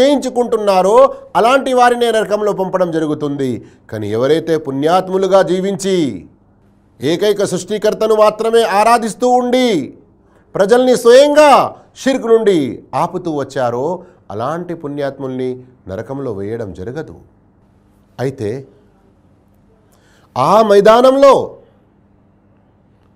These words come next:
ఈ ఆరాధించిన వాళ్ళు హాజరవుతారు. ఎవరినైతే ఆరాధించారో వారిని చూసి, "మేము మిమ్మల్ని ఆరాధిస్తూ ఉన్నాము, ఈరోజు మమ్మల్ని కాపాడుకోండి,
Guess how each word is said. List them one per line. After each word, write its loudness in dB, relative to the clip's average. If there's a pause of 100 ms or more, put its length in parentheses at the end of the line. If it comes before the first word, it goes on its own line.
(1080)
ఈ -2
ఆరాధించిన 4
వాళ్ళు 4 (680)
హాజరవుతారు. 6 (640)
ఎవరినైతే 0
ఆరాధించారో -2 (340)
వారిని -6
చూసి, -4 (600)
"మేము 4
మిమ్మల్ని 4
ఆరాధిస్తూ 2
ఉన్నాము, 4 (540)
ఈరోజు 0
మమ్మల్ని -6
కాపాడుకోండి, -2